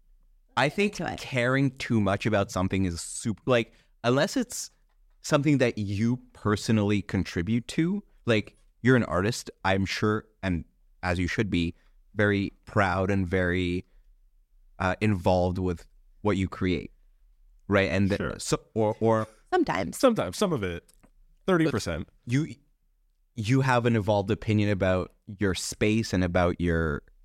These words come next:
Speaker 1: like, oh, like, you know other artists that do things that are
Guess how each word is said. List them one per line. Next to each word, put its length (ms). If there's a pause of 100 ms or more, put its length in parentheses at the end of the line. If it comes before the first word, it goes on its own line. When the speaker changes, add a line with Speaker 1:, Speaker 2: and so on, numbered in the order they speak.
(100)
Speaker 1:
like, 360
oh, 140
like, 340 (460)
you 120
know 300
other 320
artists 380
that 140
do 260
things 460
that 120
are 240